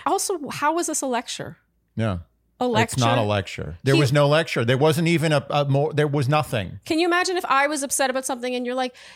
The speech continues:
Speaker 1: you're like, "Don't worry, if we blah, blah, blah, if we think about it this way." And I'm like, "Stop lecturing me."
Speaker 2: Oh my God, it'd be so irritating.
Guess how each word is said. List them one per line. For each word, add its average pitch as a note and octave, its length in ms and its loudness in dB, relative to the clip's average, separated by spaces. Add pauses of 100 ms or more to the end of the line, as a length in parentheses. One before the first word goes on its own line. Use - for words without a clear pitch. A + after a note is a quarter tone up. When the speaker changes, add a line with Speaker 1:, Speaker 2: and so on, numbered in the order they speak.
(140)
Speaker 1:
you're C4+ 100 -2
like, C#4 160 -2
"Don't E4+ 240 -2
worry, D4+ 320 -2
if B3+ 180 -4
we C4 100 -4
blah, C4+ 180 -2
blah, C4+ 80 -2
blah, B3+ 160 -4
if B3 100 -8
we B3+ 60 -4
think C4+ 160 -4
about C4+ 80 -4
it C4 80 -8
this B3 160 -6
way." A3+ 80 -2
And G#3+ 80 -4
I'm G#3 80 -4
like, G#3 140 -6
"Stop - 460 0
lecturing F3 880 -4
me." - 300 -8
Speaker 2:
Oh F3 140 2
my C#3 100 4
God, D3 140 4
it'd B2 100 4
be B2 80 2
so - 360 0
irritating. D3 440 0